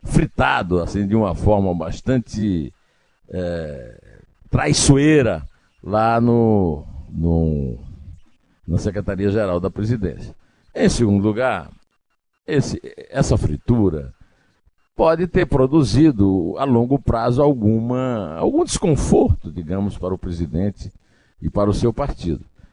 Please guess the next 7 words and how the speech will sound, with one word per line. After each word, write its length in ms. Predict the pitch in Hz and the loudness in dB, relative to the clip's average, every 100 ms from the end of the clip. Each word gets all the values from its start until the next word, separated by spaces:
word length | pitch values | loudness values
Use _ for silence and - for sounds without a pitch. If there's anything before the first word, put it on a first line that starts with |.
| - | 0
E 120 | 415 | 2
esse 140 | - | 0
desconforto 520 | 135 - 156 160 202 | -2 0 2 2 2
começa 440 | - 294 139 139 - | 0 0 0 -2 -2
a 20 | |
se 120 | - | -2
manifestar 720 | 113 117 120 143 - 117 165 | -2 -2 0 -2 -2 -4 -4